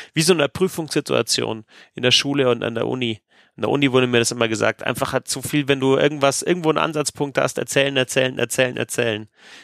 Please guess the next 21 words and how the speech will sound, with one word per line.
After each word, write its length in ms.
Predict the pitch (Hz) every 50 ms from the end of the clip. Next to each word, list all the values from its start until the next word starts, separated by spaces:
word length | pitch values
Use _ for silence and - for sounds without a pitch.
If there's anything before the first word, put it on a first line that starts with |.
| - _ _
Aber 300 | _ - 113 117 113 113
da 80 | 113 117
gab's 240 | - - 127 - -
ja 80 | 127
auch 100 | 127 -
keine 220 | - - 135 135 -
Trivia, 420 | - - 156 139 120 113 104 101
sondern 140 | 107 107 104
es 100 | 104 -
war 80 | 110
eine 80 | 107 113
Prüfung. 480 | 110 - - 139 123 - - 101 95 - _ _ _ _ _ _ _ _ _ _ _ _ _ _ _ _ _ _ -
Aber 120 | 123 120
wenn's 160 | 135 135 -
eine 80 | 151 -
Prüfung 400 | - 156 202 202 - 202 185 180
gewesen 360 | 165 147 160 170 160 165 147
wäre 280 | 143 147 165 165 160 151
über 240 | - 170 165 170 156
die 100 | 160 151
Playoff-Serie 880 | - - 160 160 165 160 - - 143 139 143 139 139 143 156 180 202